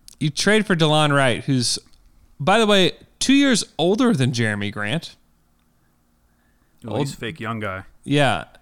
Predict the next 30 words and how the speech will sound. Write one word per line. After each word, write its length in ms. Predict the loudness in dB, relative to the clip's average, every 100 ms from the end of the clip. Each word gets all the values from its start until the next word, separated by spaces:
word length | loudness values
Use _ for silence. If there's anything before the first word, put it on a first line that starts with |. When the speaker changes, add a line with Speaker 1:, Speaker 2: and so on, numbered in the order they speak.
| -6
Speaker 1:
Uh, 180 | -4
Mason 380 | 0 0 0 -2
Plumlee, 760 | -4 -2 0 2 2 2 0 -4 _ _ _ _ -2
eight 240 | 0 0
million. 600 | 2 2 4 4 2 0 -2 -12 _ _ _ _ _ _ _ _ _ -6
Why? 880 | 0 2 4 6 4 4 0 -2 -8 -20 _ _ _ _ _ -4
Like, 120 | 0
why 120 | 2
don't 200 | 2 2
you 120 | 2 0
j-, 180 | -2
if 200 | -2 0
you 180 | 2 4
wanna 300 | 4 2 2
be 200 | 2 2
a 60 | 2
team 260 | 2 2
that's 200 | 2 0
gonna 220 | 0 0 2
be 100 | 2
at 80 |
the 80 | 2
bottom 300 | 2 2 2
of 80 | 0
the 80 | 0
East, 300 | 0 0 0
just 200 | -2 0
play 200 | 2 2
Isaiah 380 | 2 2 0 0
Stewart. 680 | 0 2 4 2 0 -8